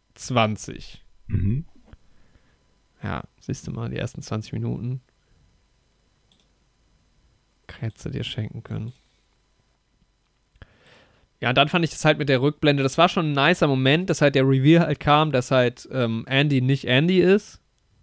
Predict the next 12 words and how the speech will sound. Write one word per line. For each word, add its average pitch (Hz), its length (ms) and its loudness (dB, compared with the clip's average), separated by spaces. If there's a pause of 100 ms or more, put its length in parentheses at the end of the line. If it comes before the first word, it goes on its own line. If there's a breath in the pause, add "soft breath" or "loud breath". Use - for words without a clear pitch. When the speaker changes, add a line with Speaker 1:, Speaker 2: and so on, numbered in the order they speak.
(280)
Speaker 2:
Ja. 98 260 4 (1900)
Speaker 1:
Also 123 220 -4
hattest 202 240 2
du 180 40 0
generell 170 280 4
mit 151 120 2
irgendwas 160 280 2
gerechnet, 127 500 -4 (1600 soft breath)
was - 140 -2
Speaker 2:
Boah, - 80 0
Speaker 1:
du - 60 -2
richtig 131 380 -4